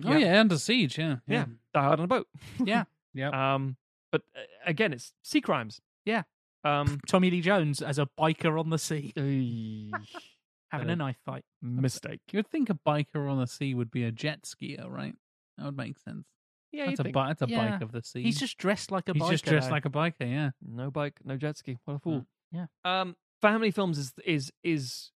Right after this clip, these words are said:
Speaker 3: one that can be applied to all these things already, but the, the, the threat is different. If there's a
Speaker 1: Mm.
Speaker 3: shark, it's a menacing shark, but it's not gonna kill you. If there's drowning, it's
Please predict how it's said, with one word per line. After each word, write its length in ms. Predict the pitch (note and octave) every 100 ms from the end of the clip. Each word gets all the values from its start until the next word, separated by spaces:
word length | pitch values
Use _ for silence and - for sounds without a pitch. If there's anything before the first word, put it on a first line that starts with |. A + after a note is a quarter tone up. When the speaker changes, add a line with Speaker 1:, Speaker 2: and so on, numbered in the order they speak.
| _ -
Speaker 3:
one 160 | D#3+
that 60 | D#3+
can 60 | D3
be 60 | D#3+
applied 220 | E3 D3
to 60 | -
all 200 | E3 D3
these 220 | C#3+ C#3
things 240 | C#3 C#3
already, 320 | C3+ C3+ C#3 B2
but 140 | D3+
the, 160 | F3+ F3
the, 140 | F#3 - _
the 100 | F3+
threat 440 | - - G#3 F#3 G3
is 120 | D3+
different. 520 | E3 C#3 - - - _ _
If 100 | - D#3
there's 120 | D#3
a 40 |
Speaker 1:
Mm. 80 | C3
Speaker 3:
shark, 420 | A#3 F#3 C#3 - _ _ _
it's 160 | C#3 -
a 60 |
menacing 540 | G#2+ A2+ F3+ D#3+ B2+ A#2
shark, 300 | C3+ A#2 G#2+
but 60 | B2+
it's 80 |
not 100 | C3
gonna 100 | B2
kill 240 | A#2+ C3 A2+
you. 140 | A2+ - _ _
If 180 | E3 C#3+
there's 400 | - D#3 D3 C3+ - _
drowning, 560 | D#3 F#3+ G3+ C3+ C3 B2+ _ _ _ -
it's 340 | E3 - -